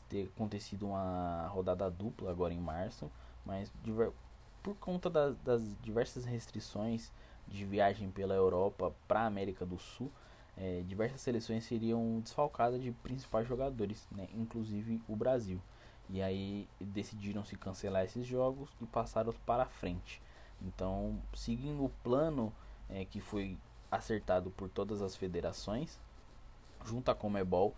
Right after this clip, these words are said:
É, a rodada dupla que foi plane-, que era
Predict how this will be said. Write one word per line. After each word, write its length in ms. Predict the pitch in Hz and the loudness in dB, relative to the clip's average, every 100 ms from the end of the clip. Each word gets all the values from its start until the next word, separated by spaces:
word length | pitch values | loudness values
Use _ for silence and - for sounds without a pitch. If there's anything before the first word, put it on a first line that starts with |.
| - - - | -8 -16 -6
É, 460 | 98 98 101 104 - | 0 4 6 4 2
a 60 | - | 0
rodada 420 | 117 117 117 117 | 2 6 8 6
dupla 360 | 113 113 - 98 | 4 0 0 -2
que 160 | - | -2
foi 160 | - 110 | -4 -2
plane-, 280 | 107 107 - | 2 2 0
que 220 | - 110 107 | -2 4 6
era 220 | 143 | 6